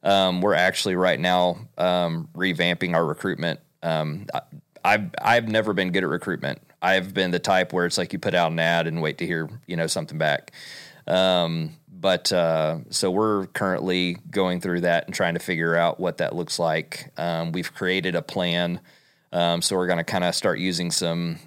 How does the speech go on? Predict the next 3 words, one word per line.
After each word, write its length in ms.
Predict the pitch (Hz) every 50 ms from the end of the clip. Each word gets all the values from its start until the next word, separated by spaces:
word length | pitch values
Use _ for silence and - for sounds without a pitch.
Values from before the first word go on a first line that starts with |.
| - _
um, 540 | 85 87 85 82 80 82 82 80 82 85 82
video, 760 | 90 101 92 92 90 90 90 90 90 87 87 90 85 82 - - - - - _ _ _ -
basically 520 | 104 104 101 - - 95 90 87 80 73